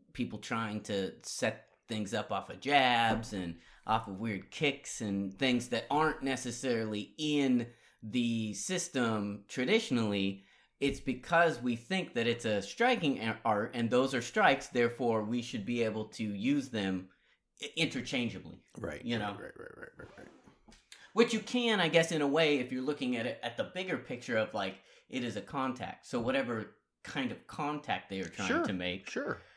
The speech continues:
Speaker 1: you know, but if you look at it just strictly as a a striking
Speaker 2: I mean, you know, they have that professional tag or whatever now, you
Speaker 1: Oh,
Speaker 2: know?
Speaker 1: yeah, yeah, yeah.
Speaker 2: Uh, so, so you could, you could,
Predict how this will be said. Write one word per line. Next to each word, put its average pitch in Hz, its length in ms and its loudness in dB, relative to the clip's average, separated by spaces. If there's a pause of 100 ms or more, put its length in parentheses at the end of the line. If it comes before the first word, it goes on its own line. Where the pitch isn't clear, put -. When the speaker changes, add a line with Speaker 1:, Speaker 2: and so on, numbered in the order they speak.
(200)
Speaker 1:
you 117 180 -2
know, 95 300 -4
but 127 100 4
if 123 160 0
you 123 160 0
look 139 180 -2
at 117 140 2
it 104 240 -4
just - 220 -6
strictly 110 560 -6
as 87 160 -10
a 82 320 -6 (220)
a 85 120 -10
striking 98 920 -6 (440)
Speaker 2:
I 135 80 4
mean, 143 200 6
you 131 100 8
know, 104 120 8
they 101 120 8
have 110 120 6
that - 240 2
professional - 480 4
tag 180 400 -6
or 104 80 0
whatever 101 320 2
now, 101 240 2
you 101 140 0
Speaker 1:
Oh, - 20 2
Speaker 2:
know? 101 120 4
Speaker 1:
yeah, 127 60 2
yeah, 107 220 -4
yeah. 85 80 -4 (200)
Speaker 2:
Uh, - 40 -12
so, 90 400 2
so 104 180 4
you 135 160 4
could, 117 320 2
you 160 180 2
could, - 160 0